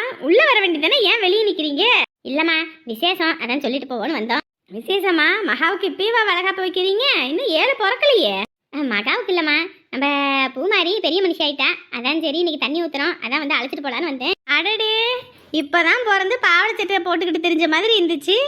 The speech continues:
அதுக்குள்ள பெரிய பிள்ளை ஆயிட்டாளா? <laughs> ரொம்ப சந்தோஷம், ரொம்ப சந்தோஷம். இங்க மகாலாம் அங்க இருந்தாங்கல்ல, அங்க அந்த வீட்டுக்கு வேண்டாம், இங்க நம்ம வீட்டுல தான் வச்சிருக்கோம், நம்ம வீட்டுக்கு வந்துருங்க.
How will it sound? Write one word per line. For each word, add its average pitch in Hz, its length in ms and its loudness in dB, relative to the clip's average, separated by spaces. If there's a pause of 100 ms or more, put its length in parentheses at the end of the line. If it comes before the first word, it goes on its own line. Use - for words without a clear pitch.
(120)
அதுக்குள்ள 494 420 2
பெரிய 415 240 2
பிள்ளை 370 220 2
ஆயிட்டாளா? 359 520 2 (480)
<laughs> 370 480 -2 (360)
ரொம்ப 294 260 -2
சந்தோஷம், 330 520 -2
ரொம்ப 311 200 -2
சந்தோஷம். 311 640 -2 (400)
இங்க 285 160 -2 (140)
மகாலாம் 320 460 0
அங்க 330 140 0
இருந்தாங்கல்ல, 320 420 0
அங்க 277 200 0
அந்த 269 200 0
வீட்டுக்கு 311 280 0
வேண்டாம், 247 260 0
இங்க 302 140 -2
நம்ம 269 200 0
வீட்டுல 339 220 -2
தான் 349 100 0
வச்சிருக்கோம், 285 340 -4
நம்ம 294 120 -2
வீட்டுக்கு 285 280 -4
வந்துருங்க. 202 260 -4